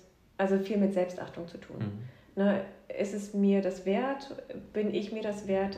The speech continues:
Speaker 1: das jetzt zu verzeihen und weiterzumachen?
Speaker 2: Mhm.
Speaker 1: Oder beende ich das vielleicht auch an der Stelle?
Speaker 2: Genau. Das ist aber dann die bewusste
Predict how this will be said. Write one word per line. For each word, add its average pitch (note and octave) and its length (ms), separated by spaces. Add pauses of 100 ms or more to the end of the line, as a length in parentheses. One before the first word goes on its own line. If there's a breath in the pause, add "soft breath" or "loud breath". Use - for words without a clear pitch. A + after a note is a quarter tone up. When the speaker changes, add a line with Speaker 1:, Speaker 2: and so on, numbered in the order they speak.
(160)
Speaker 1:
das F#3 260
jetzt - 520
zu G3+ 100
verzeihen F#3+ 520
und F#3 120
weiterzumachen? A#3+ 760
Speaker 2:
Mhm. A#3 80 (140)
Speaker 1:
Oder G3 280
beende G3 340
ich - 120
das - 140
vielleicht - 320
auch E3 120
an - 120
der D3+ 120
Stelle? - 340
Speaker 2:
Genau. C3+ 240 (460 loud breath)
Das A#2+ 160
ist A#2+ 80
aber B2+ 140
dann A#2 200
die A2 80
bewusste G#2+ 680